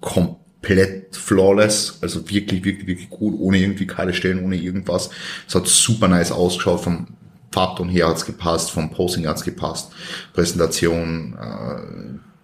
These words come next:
Peaking unter Anführungszeichen. Also das war alles, war alles top.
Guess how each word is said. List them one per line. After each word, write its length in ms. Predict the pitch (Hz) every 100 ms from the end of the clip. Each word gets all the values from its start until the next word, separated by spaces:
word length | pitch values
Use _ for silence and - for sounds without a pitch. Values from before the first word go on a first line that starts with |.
| _
Peaking 520 | - 110 - 101 95
unter 200 | 90 95
Anführungszeichen. 960 | 87 90 85 85 - 80 80 - 82 - - _ _ _ _ _ _ _ -
Also 180 | - 87
das 140 | 82 -
war 80 | -
alles, 440 | 78 80 - - - - - -
war 140 | 85 82
alles 240 | 82 -
top. 280 | 82 80